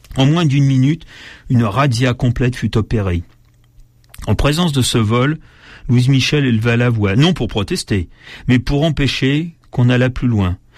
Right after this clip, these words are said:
Citoyens, si vous avez faim, prenez du pain, mais ne faites pas de mal au boulanger. »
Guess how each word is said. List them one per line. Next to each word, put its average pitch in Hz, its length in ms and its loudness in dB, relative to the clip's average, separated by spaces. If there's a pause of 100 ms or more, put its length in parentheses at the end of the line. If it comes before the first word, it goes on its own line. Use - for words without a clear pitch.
(120)
Citoyens, 160 540 2
si - 140 -2
vous 143 180 2
avez 147 180 2
faim, 185 180 0
prenez 165 320 2
du 143 140 -4
pain, 107 240 -2 (400)
mais 113 140 2
ne 127 140 2
faites 123 320 -4
pas 151 140 0
de 123 120 0
mal 123 240 0
au 117 60 2
boulanger. » 104 640 0